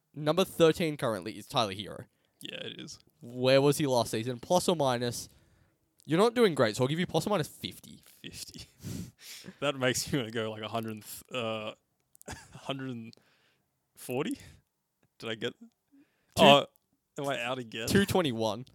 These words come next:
Speaker 2: Two twenty-one?
Speaker 1: Yeah,
Speaker 2: That's so
Speaker 1: he was
Speaker 2: low.
Speaker 1: low. <laughs>
Speaker 2: That's so low. Oh, my God.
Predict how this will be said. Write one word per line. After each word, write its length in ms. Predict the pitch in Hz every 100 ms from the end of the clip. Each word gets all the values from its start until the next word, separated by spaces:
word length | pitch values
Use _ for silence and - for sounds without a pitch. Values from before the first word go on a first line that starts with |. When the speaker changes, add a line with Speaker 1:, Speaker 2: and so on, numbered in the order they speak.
| -
Speaker 2:
Two 160 | 277
twenty-one? 640 | 262 277 160 127 147 208 139
Speaker 1:
Yeah, 220 | 156 151
Speaker 2:
That's 100 | 143
so 80 | -
Speaker 1:
he 60 | 240
was 120 | 190
Speaker 2:
low. 240 | 196 226
Speaker 1:
low. 340 | 151 156 160 160
<laughs> 20 |
Speaker 2:
That's 400 | 127 170 202 - -
so 340 | 202 190 185
low. 540 | 175 202 214 143 117 120
Oh, 160 | 165 170
my 180 | 120
God. 560 | 113 123 160 156 113 110